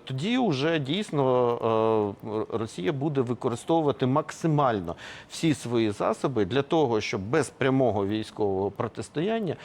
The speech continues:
але гібридним чином, е, посіяти атмосферу в страху, е, в, в європейськ-, в, в кр-, в суспільствах європейських країн настільки, щоб, е, вони почали вже тиснути серйозно на уряд для того, щоб припинити допомогу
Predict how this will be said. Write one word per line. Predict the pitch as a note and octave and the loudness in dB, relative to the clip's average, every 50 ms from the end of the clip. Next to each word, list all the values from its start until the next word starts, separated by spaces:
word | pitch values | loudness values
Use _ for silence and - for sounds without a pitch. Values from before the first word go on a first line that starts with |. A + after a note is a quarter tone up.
| - - - - | -16 -16 -8 -2
але | - B2 C#3 C#3+ C#3+ | 0 2 4 4 4
гібридним | A2+ C3+ C#3 C3 D3 D3 C#3+ A#2+ B2+ C3 C#3 C3+ | 2 2 0 2 2 2 2 2 2 0 0 -2
чином, | - G#3 G#3+ G3+ E3+ C#3 A#2 G#2+ G#2 | -2 -2 0 0 2 2 0 0 -2
е, | - G#2 A2+ A2+ - | -2 0 0 0 0
посіяти | - C#3+ B2+ - - D#3 C#3 B2+ - C3+ B2 - - A#2+ A#2 - - | -2 -4 -6 -4 -4 -4 -4 -2 -2 -4 -2 -2 -2 -2 -2 -4 -4
атмосферу | C#3 C3+ - - - C3 A#2 A#2 | -6 -6 -4 -2 -2 -2 -2 -2
в | - | -4
страху, | - - B2 A#2+ - - C#3 C3 B2+ B2+ A#2+ A#2 A2+ A2 F#2 | -6 -6 -6 -6 -4 -2 -2 0 2 2 2 2 2 2 2
е, | A2+ A2+ A2+ A2+ A2+ A2 G#2+ G2+ G#2+ | 2 2 4 4 4 4 2 2 2
в, | A2+ A2 A2 G#2+ G#2 - - - - - - - - - - - B2 B2 B2+ C3 C3+ B2 A#2+ A2+ | 2 2 2 2 0 -2 -6 -18 -20 -18 -18 -16 -16 -16 -6 -2 0 0 2 2 2 2 2 2
в | A2+ A2 | 0 0
європейськ-, | A#2 A#2 A#2 B2+ A#2+ - C3+ A#2 G#2 - - - - | 0 0 0 0 0 2 2 2 0 -2 -6 -8 -4
в, | - C3 G#2+ - C#3 | -4 -4 -2 -2 -2
в | B2 G#2 | -2 -2
кр-, | - - B2+ A#2+ A#2 A#2+ A#2 G#2+ G2+ G#2+ G2 | -2 -2 -2 0 2 2 2 0 -2 -6 -10
в | - | -8
суспільствах | - C#3 - - - D3+ C3 - - B2 A2 - | -6 -8 -6 -4 -2 -4 -2 -2 -4 -4 -4 -2
європейських | B2+ A#2 A#2+ - - B2+ A2 - C3+ C3 | 0 0 0 2 0 0 -2 -2 -6 -8
країн | - - A#2+ B2 A#2+ A#2+ | -6 -4 -2 -2 0 -2
настільки, | C3+ C3 - - G3 G#3 A3 F#3+ G3 E3+ - - - - - - - - | -2 -4 -2 -2 -2 -2 0 -2 -2 -4 -4 -6 -10 -16 -16 -16 -12 -8
щоб, | - - - D3+ C#3+ B2 A2+ - | -4 -2 0 2 0 0 -2 -2
е, | - B2 B2+ B2 A#2 A#2 A#2 A#2 A2+ A2+ F2 E2 | 0 2 2 4 4 4 4 4 4 2 0 -2
вони | A2 G#2 A#2+ C3 C#3 D#3 F#3 G#3 A3 G#3+ G3+ - - - - - - | -2 -2 0 2 4 4 4 4 2 0 -2 -6 -12 -20 -20 -8 -4
почали | - C#3 - - D3+ D3+ E3 | -2 -2 0 2 2 2 2
вже | F3+ E3 C3 C3+ | 2 2 0 0
тиснути | A#2+ - - F3 E3+ C#3+ - C#3+ B2 A2+ - A2+ | -2 -2 0 -2 -2 -2 -2 -4 -4 -4 -6 -6
серйозно | - C#3+ B2 C3 C#3 C3 A#2+ A2 A#2 A#2 | -4 -2 -2 0 2 2 2 0 0 -2
на | A2+ A#2+ | -2 0
уряд | B2+ D3 F3+ G3+ G3 F#3 E3+ C#3 | 0 0 0 0 0 0 0 0
для | A#2+ A2 G#2 G#2 | 0 0 0 0
того, | - - E3+ F3 E3 C#3+ | 0 0 -2 0 0 -2
щоб | B2+ - - C#3 B2 B2 B2+ B2 A#2+ - - | -4 -4 -4 -4 -4 -2 0 0 0 0 0
припинити | C3 C3+ - - A#2+ A2+ C3 D3 E3 D#3+ - C#3+ C3 A#2+ A2 G2+ - | -2 -2 0 0 -2 0 0 0 -2 0 2 2 4 4 4 2 0
допомогу | F#2+ F#2+ G#2 - - A2 A2 A#2 B2 B2 A2+ A#2 A2+ | -2 -4 -4 -2 -2 -2 0 0 0 0 0 -2 -4